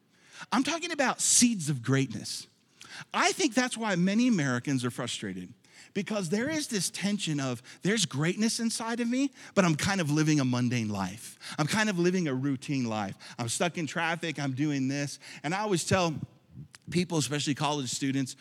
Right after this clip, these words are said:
or people going into college, "You need to do what you love with your life." Because then it's not work. If you do what you love, you gotta do it. I love what I do. That's why I can work so many hours and my wife's like, "Okay, that's it. That's enough work."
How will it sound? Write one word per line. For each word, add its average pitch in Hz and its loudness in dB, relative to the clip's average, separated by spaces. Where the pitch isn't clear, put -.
or 117 -4
people 151 0
going 147 2
into 131 2
college, 120 -2
"You 165 2
need 190 2
to 143 -2
do 139 4
what 143 0
you 131 2
love 113 0
with - -8
your 104 -4
life." 95 -6
Because 139 0
then 143 2
it's 135 2
not 120 -4
work. 101 -2
If 143 2
you 180 4
do 170 0
what 165 0
you 160 0
love, 147 2
you 160 0
gotta 147 -4
do 113 0
it. 131 0
I 170 -2
love 165 0
what 143 -4
I 120 -4
do. 117 0
That's 151 -2
why 135 2
I 143 2
can 151 -2
work 156 0
so 160 -2
many 147 2
hours 151 -2
and 139 -2
my 135 0
wife's 131 2
like, 127 0
"Okay, 180 2
that's 151 -2
it. 175 0
That's 139 -4
enough 143 0
work." 160 2